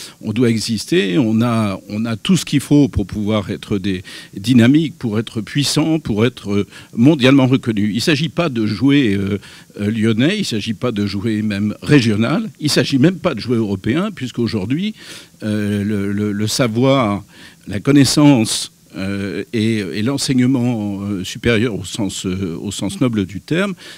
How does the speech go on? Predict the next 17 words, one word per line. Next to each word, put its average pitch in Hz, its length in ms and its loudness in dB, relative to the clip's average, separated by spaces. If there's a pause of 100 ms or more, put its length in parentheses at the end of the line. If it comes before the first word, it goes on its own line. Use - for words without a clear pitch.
c'est - 160 -6
mondialisé. 131 720 0 (120)
On - 60 -16
ne 95 60 -6
peut 104 100 -2
pas 127 200 0
imaginer 123 640 4
un 113 180 0
petit 139 240 -8
campus 131 420 2
des 110 140 2
familles, 147 640 0
euh, 101 240 0 (100)
à 98 100 -4
Écully. 185 420 -4 (420)
On 104 140 -2
doit, 113 220 4